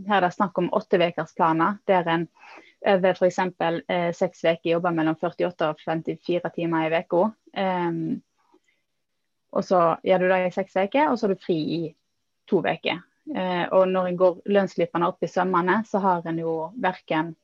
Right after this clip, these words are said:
eh, diett eller utenbystillegg, og så går en på flat lønn. Ehm,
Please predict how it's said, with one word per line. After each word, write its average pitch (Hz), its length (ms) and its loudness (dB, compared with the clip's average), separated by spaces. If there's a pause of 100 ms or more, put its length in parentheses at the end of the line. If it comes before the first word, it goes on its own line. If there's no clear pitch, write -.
(760)
eh, 170 420 -4
diett 185 340 2 (100)
eller 180 200 2
utenbystillegg, 170 680 0
og 214 80 2
så 208 80 -2
går 196 160 4
en 165 60 -4
på 165 120 -12
flat 160 360 0
lønn. 165 260 -2 (960)
Ehm, 90 600 -4